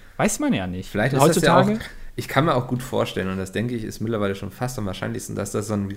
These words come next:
Speaker 2: riesen Gag ist quasi von Jan Böhmermann eigentlich.
Speaker 1: Meinst du? Aber
Speaker 2: Ja.
Speaker 1: ich glaub, so weit würde er nicht gehen, dass der Leute hier irgendwie gegen geltendes Recht verstoßen lässt.
Speaker 2: Doch,
Speaker 1: Und dann
Speaker 2: doch, ich
Speaker 1: auch Leute
Speaker 2: glaube, so
Speaker 1: umbringt.
Speaker 2: nachher so sagt er so, „Ja, und ihr dachtet, da wären wirklich Nazis und so, ne?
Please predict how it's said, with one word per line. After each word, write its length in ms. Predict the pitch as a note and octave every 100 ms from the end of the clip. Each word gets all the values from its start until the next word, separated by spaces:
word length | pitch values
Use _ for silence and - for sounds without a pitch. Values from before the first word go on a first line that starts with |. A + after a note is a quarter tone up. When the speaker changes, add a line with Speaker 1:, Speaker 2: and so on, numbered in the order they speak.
| -
Speaker 2:
riesen 500 | A#2+ C#3 B2+ A2 - - - - - - - - - - A#2
Gag 320 | - A2+ C3 -
ist 240 | G#2+ -
quasi 400 | - G2+ G2+ G2+
von 220 | G2+ G2+
Jan 220 | F#2+ G2+ G2+
Böhmermann 480 | A#2 G#2 F2 F2 F#2
eigentlich. 460 | F#2 F#2+ G2 - - - - - - - -
Speaker 1:
Meinst 300 | B2+ C3 D#3
du? 120 | D#3 - -
Aber 140 | A#2 A#2+
Speaker 2:
Ja. 40 |
Speaker 1:
ich 80 | A2
glaub, 140 | B2+
so 160 | D#3+ C#3
weit 160 | C3+
würde 160 | C#3+ C#3+
er 20 |
nicht 180 | C3+ B2+
gehen, 160 | C#3+ C3+
dass 140 | B2
der 100 | D3
Leute 320 | C3+ C3+ C#3
hier 420 | C3+ C3 C3 C#3 C3
irgendwie 300 | C3+ B2+ B2+
gegen 380 | B2+ B2+ B2+ B2
geltendes 380 | C3+ D3+ B2
Recht 180 | D3+ -
verstoßen 440 | C3+ - A2 A#2 A2+
lässt. 300 | A#2 - - - - -
Speaker 2:
Doch, 100 | C#3+
Speaker 1:
Und 60 |
dann 140 | E3 A#2+
Speaker 2:
doch, 80 | A2+
ich 60 |
Speaker 1:
auch 80 | B2+
Leute 60 | D#3+ E3
Speaker 2:
glaube, 80 | F3
so 40 | D3+
Speaker 1:
umbringt. 60 | D3
Speaker 2:
nachher 360 | C#3+ D3+ D3+ D3+
so 100 | C#3+
sagt 260 | C#3 C3+
er 80 | C#3
so, 80 | C3
„Ja, 380 | C3 E3 D#3+ D3+
und 100 | C#3+
ihr 100 | C3
dachtet, 380 | C3+ C3 C3+ C3
da 140 | C3
wären 240 | A2+ B2
wirklich 300 | B2+ C#3 C#3+
Nazis 500 | C3 B2+ C3 C3 C3
und 140 | B2+ B2
so, 120 | B2+
ne? 300 | B2 C3 D#3